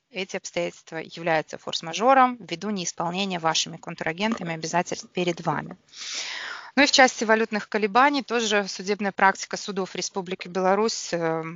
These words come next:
однозначная, при том, как в ситуации, когда, а, белорусские резиденты пытались сослаться на валютный кризис для освобождения их от ответственности от исполнения их обязательств, так и в ситуации, когда белорусские суды давали оценку,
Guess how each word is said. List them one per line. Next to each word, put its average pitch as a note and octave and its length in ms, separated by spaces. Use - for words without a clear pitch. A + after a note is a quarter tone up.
однозначная, G#3+ 720
при - 160
том, G3 320
как F#3 240
в - 60
ситуации, F3 520
когда, E3 540
а, E3+ 380
белорусские F#3+ 540
резиденты F3 460
пытались F3 360
сослаться E3 640
на D#3+ 320
валютный F3 420
кризис E3+ 500
для F#3+ 300
освобождения F3 680
их C#4 200
от D#4 120
ответственности C4 640
от - 80
исполнения G#3+ 540
их G3+ 100
обязательств, F#3+ 680
так C4 240
и B3 40
в - 40
ситуации, G#3 480
когда F3+ 320
белорусские F3+ 540
суды G3 320
давали F#3+ 400
оценку, F#3+ 920